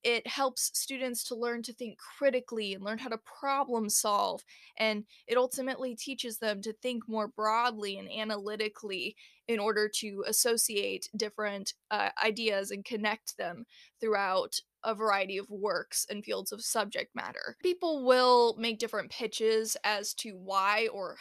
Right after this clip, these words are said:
how these things translate into life after college, but my question when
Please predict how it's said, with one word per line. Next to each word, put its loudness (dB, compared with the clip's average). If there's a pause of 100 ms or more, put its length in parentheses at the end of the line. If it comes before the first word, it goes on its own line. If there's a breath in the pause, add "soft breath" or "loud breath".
how 0
these -6
things -6
translate -2
into -6
life 0
after -4
college, -2 (420 loud breath)
but 2
my 4
question -2
when -8